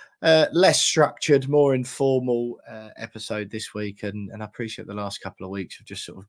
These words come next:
gone into pandemonium somewhat, but it has felt like the, the bigger picture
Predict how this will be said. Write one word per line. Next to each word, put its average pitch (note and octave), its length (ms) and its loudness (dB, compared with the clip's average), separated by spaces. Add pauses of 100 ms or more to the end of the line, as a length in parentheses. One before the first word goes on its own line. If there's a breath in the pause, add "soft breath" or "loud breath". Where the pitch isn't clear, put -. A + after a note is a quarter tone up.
gone F#2+ 220 -6
into F#2 420 -8 (460 loud breath)
pandemonium B2+ 920 2
somewhat, G#2+ 560 -6
but A2 120 -8
it A2 180 -6
has A2 200 -8
felt G#2 300 -6
like G2+ 220 -6
the, G#2 340 -8 (100)
the B2 100 0
bigger C3 320 2
picture - 680 -4